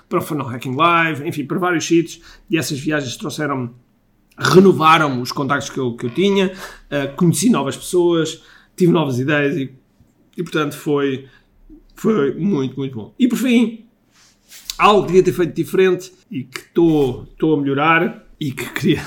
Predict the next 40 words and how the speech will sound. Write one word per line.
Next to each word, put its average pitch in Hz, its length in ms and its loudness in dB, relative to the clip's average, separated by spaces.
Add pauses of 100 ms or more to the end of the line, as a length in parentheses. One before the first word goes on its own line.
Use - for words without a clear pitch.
<laughs> - 80 -20
queria 147 300 -2
terminar 127 420 -4
com 120 180 -8
este, - 320 -18 (560)
que 175 260 -6
é 151 220 -6 (420)
mais 123 440 -4
tempo 117 480 -4 (220)
para 117 200 -4
o 117 60 -6
meu 107 160 -8
livro. 98 240 -16 (460)
<laughs> - 760 -14
Mais 170 300 0
tempo 151 220 0
para 143 100 -4
o 131 40 -4
meu 117 160 -4
livro. 107 180 -8
Ou 147 40 -4
seja, 196 400 0 (400)
ah, 147 240 -4
este 180 240 4
livro 202 180 2
é 170 40 2
um 165 120 0
livro 156 220 -2
que - 80 -18
tá, - 800 -4
já - 140 -6
é 147 60 -4
famoso, 131 600 -6 (420)
ah, 156 180 -10
por - 160 -18
estar 127 240 -4
a, 113 120 -4
a, 117 540 -10
a - 20 -2
demorar 135 640 -2